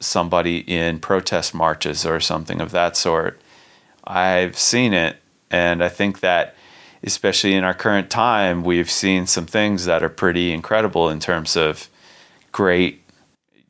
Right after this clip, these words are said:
very famous artists and musicians mounting big performances in rebellion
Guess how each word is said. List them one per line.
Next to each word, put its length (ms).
very 360
famous 460
artists 500
and 100
musicians 840
mounting 640
big 520
performances 1000
in 200
rebellion 640